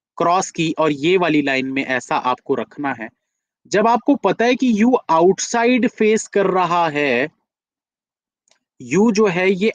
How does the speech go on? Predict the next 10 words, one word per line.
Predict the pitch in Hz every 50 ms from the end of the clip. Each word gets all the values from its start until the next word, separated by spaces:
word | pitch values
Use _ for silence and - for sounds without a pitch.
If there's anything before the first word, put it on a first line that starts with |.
| _ -
आउटसाइड | 151 151 156 160 - - 220 220 226 233 202
फेस | - - 196 185 -
कर | - - 170 156
रहा | 139 143 139
है, | 135 156 - _ - - _ _
मतलब | 151 165 160 185 214 - _ -
पी | 202 202 214
और | 202 - 208 196 185
यू | 165 156 196 202
तो | 202 - - 196 196 202 202